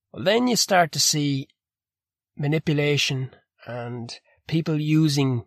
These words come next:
things for their own gain at its very worst. It reminded me a lot of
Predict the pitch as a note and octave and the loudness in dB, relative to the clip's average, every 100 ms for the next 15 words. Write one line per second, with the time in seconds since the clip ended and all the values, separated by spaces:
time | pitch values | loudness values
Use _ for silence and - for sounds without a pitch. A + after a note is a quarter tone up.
0 | _ - C#3 B2+ A#2 - - B2+ A#2+ A#2+ | _ -2 0 2 0 -4 -6 -4 -2 -2
1 | E3+ C#3+ C3+ B2+ A#2 A#2 A2+ - A#2 A2+ | 2 2 2 0 -2 -2 -4 -8 -8 -8
2 | G#2+ A#2+ A2+ A2 G#2 G2+ - C#3 D#3 E3+ | -8 -4 -4 -4 -6 -10 -10 -8 -2 2
3 | F3 E3+ D3 C#3+ C3 C3 C3+ - - _ | 2 2 0 -2 -2 0 -2 -2 -12 _
4 | _ - C3 B2+ B2 | _ -10 -6 -6 -8